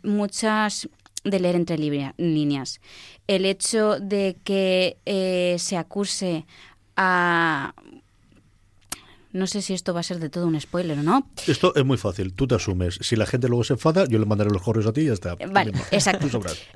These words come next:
Speaker 1: Eh, todas las culpas a mí, por favor. Eh, eh, que se acuse a un chaval por ser gay de que sea el responsable de los asesinatos,
Speaker 2: Ujú.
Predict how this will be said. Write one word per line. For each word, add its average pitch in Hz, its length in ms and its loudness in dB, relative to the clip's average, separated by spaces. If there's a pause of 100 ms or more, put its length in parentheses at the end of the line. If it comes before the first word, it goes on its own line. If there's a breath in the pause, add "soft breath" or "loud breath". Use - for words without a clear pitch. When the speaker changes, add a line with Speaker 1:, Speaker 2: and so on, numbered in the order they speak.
Speaker 1:
Eh, 214 360 4
todas 254 160 6
las 233 140 2
culpas 262 300 0
a - 20 0
mí, 196 160 2
por 196 100 -4
favor. 233 400 0 (380)
Eh, 202 960 2 (300)
eh, 208 560 4
que 214 60 2
se 240 100 2
acuse 226 480 2 (100)
a 208 280 6
un 254 640 8
chaval 214 360 4
por 196 160 0
ser 208 240 2
gay 185 320 2 (400 loud breath)
de 208 200 2
que 202 120 2
sea 220 420 2 (140)
el 208 240 2
responsable 214 540 0
de 220 60 4
los 214 120 2
asesinatos, 196 800 2
Speaker 2:
Ujú. 139 140 0